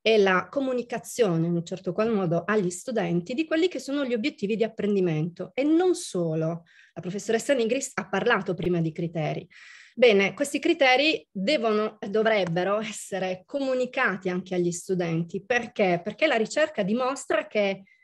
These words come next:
se lo studente sa come sarà valutato, orienta in maniera, ehm, più efficace quello che è il suo sforzo, perché sa dove effettivamente è orientato,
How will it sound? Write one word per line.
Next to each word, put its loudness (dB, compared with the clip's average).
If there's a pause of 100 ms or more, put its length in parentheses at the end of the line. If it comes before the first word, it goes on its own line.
se -6
lo 2
studente 0
sa -2 (220)
come 0
sarà -2
valutato, -4 (120)
orienta 2
in 0
maniera, 2 (600)
ehm, 0
più -4
efficace -2
quello -2
che -6
è -2
il -6
suo -4
sforzo, -8 (200)
perché -6
sa 0
dove 4
effettivamente 2
è 0
orientato, -2